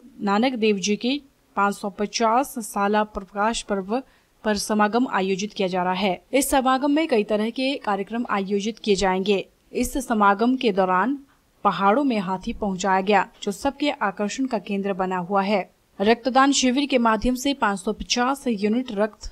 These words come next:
इकट्ठा करने का लक्ष्य रखा गया है। वैसे तो नवंबर माह में गुरु पर्व मनाया जाता है, लेकिन शिमला में मौसम के हिसाब से अट्ठाईस व उनतीस नवंबर को यह मनाया जा रहा है।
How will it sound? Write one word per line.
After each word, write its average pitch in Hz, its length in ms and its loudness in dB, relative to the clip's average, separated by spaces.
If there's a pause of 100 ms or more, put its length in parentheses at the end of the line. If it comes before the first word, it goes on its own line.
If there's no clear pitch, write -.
इकट्ठा 208 420 -2
करने 202 320 -4
का 185 160 -2
लक्ष्य 196 360 -2
रखा 196 260 -2
गया 196 180 2
है। 202 240 2 (420)
वैसे 214 380 4
तो 269 160 2
नवंबर 202 360 2
माह 196 240 0
में 233 180 2 (320)
गुरु 269 240 4
पर्व 220 420 4
मनाया 190 320 2
जाता 185 300 2
है, 202 360 0
लेकिन 214 360 2
शिमला 247 360 0
में 277 160 0
मौसम 190 400 -2
के 226 160 -4
हिसाब 180 520 0
से 226 360 4 (380)
अट्ठाईस 240 560 0
व 208 100 2
उनतीस 214 580 -4
नवंबर 196 320 -2
को 214 240 2
यह 202 300 -4
मनाया 185 340 0
जा 180 200 2
रहा 180 120 2
है। 190 240 0